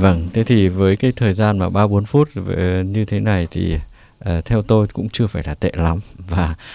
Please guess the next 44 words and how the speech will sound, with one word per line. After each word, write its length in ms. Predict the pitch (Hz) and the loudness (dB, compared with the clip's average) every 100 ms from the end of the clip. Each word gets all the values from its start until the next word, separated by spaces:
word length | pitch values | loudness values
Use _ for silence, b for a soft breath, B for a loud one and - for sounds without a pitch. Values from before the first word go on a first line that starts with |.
| B B | B B
có 120 | 80 | -4
bạn 260 | 87 78 80 | -2 -2 -4
thì 140 | 87 | -6
cũng, 300 | - - 117 | -6 -6 -2
ờ, 180 | 113 104 - | -2 -2 -4
ờ, 560 | 101 95 95 95 95 98 95 95 95 95 95 92 B B B B - - - 98 - | -4 -2 0 0 -2 -2 -4 -4 -4 -4 -4 -6 B B B B -16 -10 -6 -4 0
chưa, 180 | 127 117 | 2 2
chưa, 280 | - 123 110 - - | 6 6 6 0 -4
ờ, 140 | 104 | -4
chưa 220 | 101 139 | 2 4
được 180 | 120 104 | 6 4
xếp 240 | - 180 175 | 4 2 2
trong 200 | - 117 | 0 0
cái 100 | 113 | 2
nhóm 380 | 107 98 110 143 - 107 | 4 4 0 -6 -10 -6
gọi 200 | 101 - 87 | -6 -4 -6
là 80 | 85 | -6
bệnh 220 | 87 - - | -4 -6 -4
lý 120 | 87 | -4
xuất 240 | - 131 | -2 -4
tinh 120 | - 101 | -2 -4
sớm 320 | - 101 104 | 0 0 2
nguyên 160 | 113 | 0
phát. 340 | 104 - 123 - - B B B B | 0 -2 -2 -2 -6 B B B B
Vâng, 220 | 95 92 87 - B B B - | -2 0 0 -4 B B B -2
chưa 120 | 131 | 2
đủ 160 | 113 | 2
tiêu 200 | 82 120 | 2 0
chuẩn. 220 | 104 - 104 - | 0 0 -2 -2
Vâng, 260 | - 92 82 B B B | -4 -2 -2 B B B
thế 120 | 110 110 | -2 2
còn 180 | 110 90 | 2 4
cái 320 | 98 107 123 117 | 2 2 0 -2
vấn 220 | 104 104 | -2 2
đề 120 | 120 | 2
về 120 | 95 92 | 2 0
trị 180 | - - | -4 -2
liệu 260 | 107 - - | 0 -2 -4
thì 120 | 95 | -6
có 120 | - | -2
lẽ 200 | 101 - | -2 -2
là 160 | 120 107 | -2 -2
anh 240 | 90 104 | 0 -2
Toàn 420 | 101 101 98 90 | 2 4 4 2